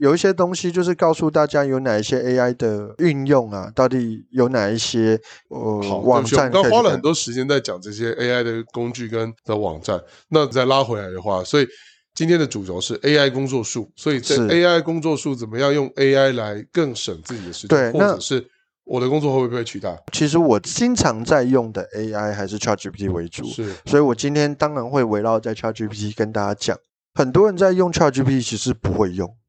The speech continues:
Speaker 1: 不是不好用，是不会用。
Speaker 2: 真的不会用啊。
Speaker 1: 真的不会用。
Speaker 2: 对。
Speaker 1: 因为你，Luca 是学商的嘛，
Speaker 2: 对。
Speaker 1: 所以我今天讲一件事，你应该很理解。有一个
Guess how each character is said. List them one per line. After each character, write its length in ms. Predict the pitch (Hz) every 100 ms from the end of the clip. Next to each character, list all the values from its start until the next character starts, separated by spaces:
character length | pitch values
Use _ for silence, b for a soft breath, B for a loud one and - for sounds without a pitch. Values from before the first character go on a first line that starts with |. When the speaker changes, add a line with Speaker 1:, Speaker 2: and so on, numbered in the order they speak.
| _
Speaker 1:
不 160 | 131
是 160 | 139 -
不 120 | -
好 220 | - - 104
用， 160 | 104 -
是 120 | -
不 180 | 110 101
会 160 | 110 92
用。 180 | 90 -
Speaker 2:
真 140 | - 202
的 60 |
不 120 | 123
会 160 | 120 127
用 220 | 127 107
啊。 180 | 87 87 110
Speaker 1:
真 360 | - 147 165
的 160 | 160 120
不 200 | - 98
会 180 | 107 101
用。 140 | 101 -
Speaker 2:
对。 220 | 104 92 - -
Speaker 1:
因 120 | 220
为 120 | 277
你， 440 | 165 117 101 95 - _ _
Luca 320 | - 202 202 143
是 80 |
学 160 | 147 -
商 260 | - 101 98
的 80 | 90
嘛， 80 | -
Speaker 2:
对。 160 | 117 107
Speaker 1:
所 140 | 175
以 40 |
我 140 | 180 120
今 140 | 151
天 100 | 160
讲 220 | 151 90
一 40 | 110
件 200 | 135 131
事， 160 | 135
你 100 | 113
应 80 | 104
该 120 | 110
很 180 | 107 98
理 160 | 90 90
解。 240 | - 127 - B B
有 180 | - 131
一 60 | 190
个 320 | 190 165 120